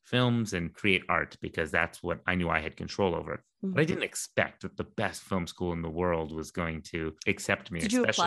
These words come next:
Speaker 2: apply
Speaker 1: the first
Speaker 2: elsewhere?
Speaker 1: time around. I only applied there, threw all my eggs in that
Speaker 2: Wow.
Speaker 1: basket. I said,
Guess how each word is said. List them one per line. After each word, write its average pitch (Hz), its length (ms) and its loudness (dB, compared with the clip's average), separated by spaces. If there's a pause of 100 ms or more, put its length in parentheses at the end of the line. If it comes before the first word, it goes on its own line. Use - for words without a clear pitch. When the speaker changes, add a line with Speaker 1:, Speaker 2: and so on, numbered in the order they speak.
Speaker 2:
apply - 0 -
Speaker 1:
the 170 140 0
first - 120 -6
Speaker 2:
elsewhere? 269 200 -6
Speaker 1:
time 90 100 -2
around. 87 260 0
I 101 60 -2
only 120 320 4
applied 98 320 0
there, 80 220 0
threw 90 120 0
all 104 120 6
my 101 120 4
eggs 95 60 6 (140)
in 139 60 6
that 190 260 8
Speaker 2:
Wow. 151 100 2
Speaker 1:
basket. 117 320 -6
I 92 100 2
said, 90 240 -2